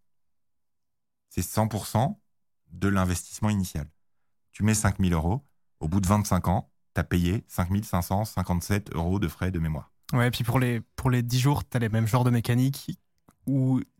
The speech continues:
Speaker 2: c'est des intérêts composés. Donc si tu loupes un coche, bah, du coup, tu vas avoir un peu moins l'année suivante.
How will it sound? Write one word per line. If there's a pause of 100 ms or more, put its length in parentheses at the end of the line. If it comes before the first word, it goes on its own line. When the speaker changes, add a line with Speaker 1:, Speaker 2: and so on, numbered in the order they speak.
(100)
Speaker 2:
c'est
des
intérêts
composés.
Donc
si
tu
loupes
un
coche, (480)
bah,
du
coup,
tu
vas
avoir
un
peu
moins
l'année
suivante.